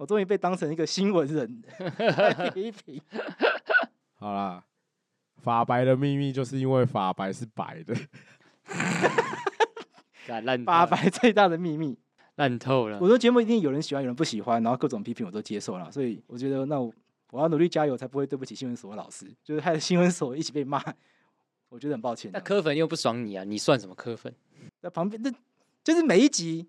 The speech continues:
Speaker 1: 都会，我们都会骂对柯文哲不中立。像有另外一个就说完全没有搞清楚就乱评，资讯跟网军同步，巴拉巴拉巴拉巴拉的。然后很多人说我们对柯文哲什么，什么立场偏颇啊，说柯文哲推内阁制，什么民进党也推过啊。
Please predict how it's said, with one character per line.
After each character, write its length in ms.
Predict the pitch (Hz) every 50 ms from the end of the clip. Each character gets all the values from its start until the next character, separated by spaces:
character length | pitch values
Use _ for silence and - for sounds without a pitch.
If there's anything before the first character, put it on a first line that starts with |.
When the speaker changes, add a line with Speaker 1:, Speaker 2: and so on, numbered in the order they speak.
| _
Speaker 1:
都 80 | _ 226
会， 80 | 240 240
我 140 | 233 170 151
们 100 | 151 180
都 60 | 208
会 80 | 214 214
骂 200 | 220 202 175 170
对 120 | 175 185
柯 120 | - -
文 120 | 175 156 147
哲 100 | - 123
不 120 | 110 139 139
中 240 | - 131 120 120
立。 160 | 120 110 87 -
像 180 | - 190 190 175
有 120 | 156 139
另 120 | 143 202
外 60 | 202 185
一 40 |
个 40 | 165
就 100 | 151 165
说 160 | 160 - 170
完 180 | 165 147 139 165
全 180 | 160 - 143 135
没 80 | 139
有 100 | 143 151
搞 160 | 147 - 101
清 100 | 104 147
楚 120 | 135 - 110
就 40 | 127
乱 180 | 143 135 117 107
评， 160 | - 101 104
资 180 | - - 151 147
讯 160 | - 156 131
跟 160 | 113 - 139 139
网 140 | 117 90
军 200 | 95 - 123 127
同 180 | 120 - 95 95
步， 180 | - 127 110 - - _ _ _ _ _ _ _
巴 120 | - 127
拉 100 | 127 131
巴 80 | 123 127
拉 80 | 120
巴 80 | 113 120
拉 80 | 113 110
巴 100 | 101 101
拉 60 | 101
的。 160 | 98 95 - -
然 100 | 127 120
后 60 | 139 151
很 100 | 139 123
多 140 | 151 170
人 80 | 151 131
说 160 | 120 - 156
我 60 | 151
们 100 | 120 107
对 100 | 110 139
柯 160 | 131 - - 131
文 140 | 120 120
哲 160 | 117 107 92 92
什 100 | 90 90
么， 160 | 85 92 95 - _ _ _ _ _ _ _ _ _
什 60 | -
么 120 | 98 90 95
立 100 | 120 131
场 180 | 113 113 87 95
偏 200 | - 127 107 120
颇 220 | - - 92 87
啊， 160 | 90 - - _ _ _ _ _
说 140 | _ - 156
柯 140 | - - 180
文 120 | 160 151
哲 120 | 139 135 131
推 120 | - 156 151
内 120 | 170 151
阁 140 | 127 123 120
制， 200 | 113 - 139 120
什 60 | 110 113
么 80 | 123
民 140 | 139 147 151
进 80 | 170 180
党 120 | 165 135
也 60 | 113
推 160 | 107 - 151 147
过 220 | 147 180 143 131
啊。 180 | 127 127 131